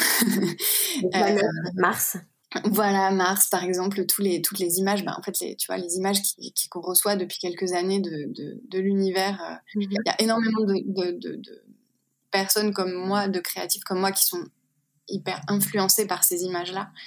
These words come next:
Speaker 1: Et, et c'est, enfin, c'est une quête, en fait, tu vois, c'est
Speaker 2: Mhm.
Speaker 1: un peu dire, mais d'où on vient, d'où on... comment ça se fait que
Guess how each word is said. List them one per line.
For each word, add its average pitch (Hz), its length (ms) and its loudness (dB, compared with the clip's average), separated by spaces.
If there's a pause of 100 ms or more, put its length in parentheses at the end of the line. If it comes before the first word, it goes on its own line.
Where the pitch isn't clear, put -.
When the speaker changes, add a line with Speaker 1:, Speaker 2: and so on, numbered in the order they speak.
(500)
Speaker 1:
Et, 175 300 0 (800)
et 190 60 -2
c'est, - 200 2
enfin, 180 140 2
c'est 180 120 6
une 185 100 2
quête, 311 240 2
en 202 80 2
fait, 175 200 0 (180)
tu - 120 -2
vois, 196 120 2
c'est 208 140 6
Speaker 2:
Mhm. 214 60 2
Speaker 1:
un - 40 -2
peu - 80 -2
dire, 214 160 2
mais 185 140 2 (180)
d'où 214 120 2
on 202 120 4
vient, 202 580 2
d'où 185 240 -8
on... 180 280 -4 (800)
comment 202 200 2
ça 196 120 6
se - 80 6
fait 226 80 2
que 220 60 -2